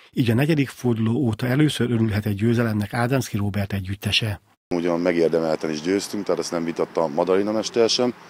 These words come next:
Speaker 2: Hát annyi történt, hogy a nyolc kilencvenben helyett most voltunk tizennégyen, felépültek a hosszú ideje távollévők. Én úgy gondolom,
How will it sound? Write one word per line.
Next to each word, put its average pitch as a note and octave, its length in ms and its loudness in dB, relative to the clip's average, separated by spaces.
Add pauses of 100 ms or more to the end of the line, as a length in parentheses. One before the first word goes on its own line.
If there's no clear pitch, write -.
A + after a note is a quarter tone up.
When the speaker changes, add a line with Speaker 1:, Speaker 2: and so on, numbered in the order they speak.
(260)
Speaker 2:
Hát - 120 -6
annyi A2+ 200 2
történt, G2+ 480 2
hogy F#2+ 120 0
a F#2+ 200 6 (300)
nyolc F#2+ 260 2
kilencvenben F2 560 -2
helyett F#2 260 0
most E2 140 -10
voltunk E2+ 320 -2
tizennégyen, F2 560 -2
felépültek E2+ 600 -2
a D#2+ 60 -2
hosszú F2 280 -2
ideje E2 400 0 (100)
távollévők. A#2+ 720 4 (480)
Én F2 60 -2
úgy F2 120 0
gondolom, F#2+ 480 0